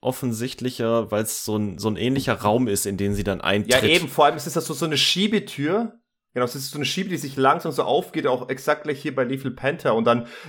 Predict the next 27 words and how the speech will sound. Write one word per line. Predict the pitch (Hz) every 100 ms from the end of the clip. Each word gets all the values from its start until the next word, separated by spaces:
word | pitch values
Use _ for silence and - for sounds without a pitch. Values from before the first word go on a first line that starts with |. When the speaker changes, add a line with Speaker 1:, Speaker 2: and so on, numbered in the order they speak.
| -
Speaker 2:
äh, | 127 104 - _ 131
schießt | - 165 165
sie | 147 131
alle | 139 160
nieder, | 139 147 165
die | 139
gerade | 127 123 127 139
da | 123 123
an | - 120
diesem | 117 117
Tisch | 160 180
sitzen. | - 117 233 151 135
Das | 123
ist | 135
bei | 139 123
The |
Killer, | 131 160 160 156 151 120
äh, | 123 -
doch | 127 -
deutlich | - 123 123 -
anders | 110 120 -
gelöst. | 107 87 85 87 -
Also | 92 113
ich |
war | 110
auch | 120
bei | -